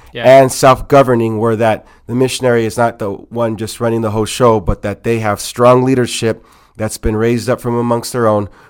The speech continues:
Speaker 2: where that they can reach the people, and they can always reach their people better than I can, because
Speaker 1: Right.
Speaker 2: they know the culture, they
Speaker 1: Yeah.
Speaker 2: know the everything, and the, so yes.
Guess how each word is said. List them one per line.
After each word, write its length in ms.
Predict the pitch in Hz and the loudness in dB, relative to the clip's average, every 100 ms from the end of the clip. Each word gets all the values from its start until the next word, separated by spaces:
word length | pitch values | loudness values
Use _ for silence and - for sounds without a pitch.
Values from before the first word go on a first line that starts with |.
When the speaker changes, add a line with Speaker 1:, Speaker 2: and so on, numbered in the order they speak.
| - | -12
Speaker 2:
where 100 | 101 | -4
that 260 | 107 101 | -2 -2
they 120 | 120 117 | -4 -6
can 180 | 117 | -6
reach 300 | 110 113 - | -6 -6 -10
the 80 | - | -8
people, 460 | - 107 - 104 - - - - - | -4 -4 -4 -8 -8 -18 -20 -6 4
and 460 | 160 135 98 - - _ _ _ _ | 6 8 4 -4 -16 _ _ _ _
they 200 | 104 143 | 2 4
can 180 | 151 151 | 4 4
always 320 | 143 160 143 | 6 6 4
reach 200 | 135 - | 0 -4
their 100 | 127 | -4
people 280 | - 123 - | -2 0 0
better 220 | 110 117 | 2 2
than 160 | 104 110 | 2 2
I 140 | 107 | 0
can, 300 | 98 90 90 - | 0 -8 -10 -12
because 240 | 92 135 | -12 -8
Speaker 1:
Right. 80 | 95 | -4
Speaker 2:
they 120 | 113 | -2
know 140 | 127 131 | 2 2
the 120 | 135 | 0
culture, 480 | 131 123 110 - 98 | 0 2 0 -4 -8
they 120 | 104 | -6
Speaker 1:
Yeah. 60 | 110 | -2
Speaker 2:
know 180 | 113 110 | -2 -2
the 360 | 110 104 98 - _ - | -4 -6 -8 -14 _ -6
everything, 460 | 117 107 95 98 | -4 -2 -6 -10
and 80 | 101 | -10
the, 140 | 98 - 82 _ _ _ | -12 -16 -20 _ _ _
so 220 | - 98 | -14 -12
yes. 320 | 95 85 95 | -12 -12 -16